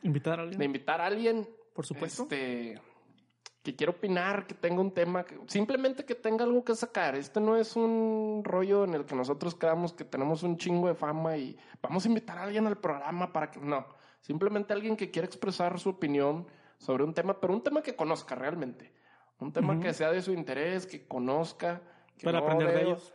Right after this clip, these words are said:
Speaker 2: opiniones pendejas, la verdad. Que no vaya a decir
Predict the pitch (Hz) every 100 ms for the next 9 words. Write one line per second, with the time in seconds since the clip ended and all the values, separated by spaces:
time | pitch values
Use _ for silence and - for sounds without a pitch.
0 | - - - 151 139 147 170 - - _
1 | _ _ - 120 131 151 170 170 143 120
2 | 117 139 175 - - _ - 127 127 147
3 | 147 127 135